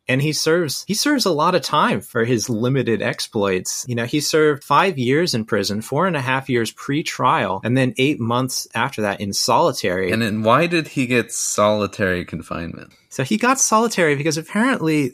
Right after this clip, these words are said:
Speaker 1: the F B I told the judge that Mitnick was so skilled a hacker that he could launch nuclear weapons just by chortling into a payphone.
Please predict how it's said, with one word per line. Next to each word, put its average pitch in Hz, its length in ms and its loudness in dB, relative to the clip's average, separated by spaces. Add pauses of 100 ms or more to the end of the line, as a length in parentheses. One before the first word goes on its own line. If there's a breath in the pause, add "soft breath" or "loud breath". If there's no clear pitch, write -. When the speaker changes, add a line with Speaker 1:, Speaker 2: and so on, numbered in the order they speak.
Speaker 1:
the 147 180 0
F 202 200 -2
B 247 80 0
I 233 140 0
told 170 340 0
the 139 80 -2
judge 123 580 0
that 143 140 0
Mitnick 220 400 0
was 139 120 0
so 254 440 2
skilled 185 560 0
a 160 80 2
hacker 135 500 0
that 131 180 4
he 220 280 0
could 151 320 0
launch 151 560 2
nuclear 180 560 2
weapons 113 720 -2
just - 280 0
by 135 220 4
chortling 160 800 2
into 143 480 2
a 104 80 0
payphone. 123 720 -2